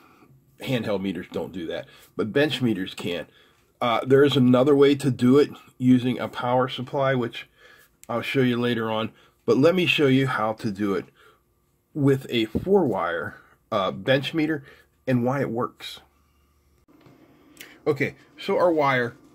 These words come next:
we're just gonna draw it as a resistor. And what we do to measure a resistor is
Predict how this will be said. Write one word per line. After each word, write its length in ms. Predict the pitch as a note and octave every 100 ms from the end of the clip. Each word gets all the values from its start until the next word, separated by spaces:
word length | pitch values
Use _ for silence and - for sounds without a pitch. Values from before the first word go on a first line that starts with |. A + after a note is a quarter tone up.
| -
we're 80 | D3+
just 220 | D#3 C3+
gonna 180 | C#3 A#2
draw 300 | - A2+ A2+
it 100 | -
as 240 | G#2 G2+
a 40 |
resistor. 800 | G#2+ F#2+ E2+ E2+ D#2 - B1+ - - _ - - - _ - - _ - _ _ - - _ _ _ _ _ _ _ _ _ _ _ _ _ _ _ _ _ -
And 260 | C3 C3 B2
what 140 | A#2
we 100 | A#2+
do 400 | G#2+ A2 A#2+ C3+ -
to 80 |
measure 380 | G#2 G#2 G2+ G2+
a 120 | F#2+
resistor 540 | F2+ F2 G2 - B2+ C3+ - _ _ - _ -
is 420 | A2 G#2 G#2